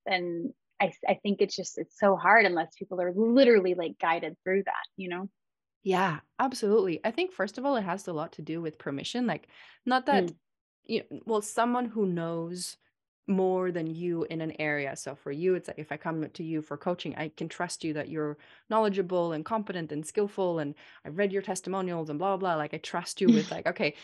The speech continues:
Speaker 2: she has skills, she's gonna teach me something." So there's,
Speaker 1: Sure.
Speaker 2: there's a level of, like, not authority, but, but, but there kinda is, right? You have
Speaker 1: Yeah.
Speaker 2: authority in your topic. Um, and so someone with, in a kind of,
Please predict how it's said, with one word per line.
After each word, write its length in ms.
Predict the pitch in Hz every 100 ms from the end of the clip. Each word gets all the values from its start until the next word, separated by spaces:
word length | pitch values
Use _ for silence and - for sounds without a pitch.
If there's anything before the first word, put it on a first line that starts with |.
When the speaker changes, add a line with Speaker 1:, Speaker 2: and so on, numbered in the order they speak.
| -
Speaker 2:
she 180 | - 233
has 200 | 240 226
skills, 380 | - 156 175 202
she's 160 | 175
gonna 180 | - 160
teach 240 | 156 180 -
me 80 |
something." 380 | 151 - - -
So 140 | 156 170
there's, 380 | 170 165 165 - - -
Speaker 1:
Sure. 200 | 180 180
Speaker 2:
there's 180 | 185
a 40 | 180
level 300 | 175 180 202
of, 100 | 190
like, 280 | 170 147 - _
not 240 | 226 277 294
authority, 680 | 214 - 185 214 226 294
but, 260 | 247 185 - _ _ -
but, 320 | 185 165 _ _ _ _ 190
but 220 | 185 175
there 100 | 185
kinda 360 | 185 208 202 196 -
is, 260 | 170 247 247
right? 200 | 277 196
You 100 | 185
have 180 | 185 185
Speaker 1:
Yeah. 320 | 214 180 185
Speaker 2:
authority 100 | 196
in 220 | 175 175 170
your 140 | 160
topic. 560 | 160 262 240 - - - - - - -
Um, 560 | 196 190 175 170 170 - -
and 120 | 202
so 140 | 202
someone 400 | 196 220 240 240
with, 220 | 202 185 - _ _ _ -
in 160 | 202
a 60 | 190
kind 260 | - 208
of, 300 | 196 170 -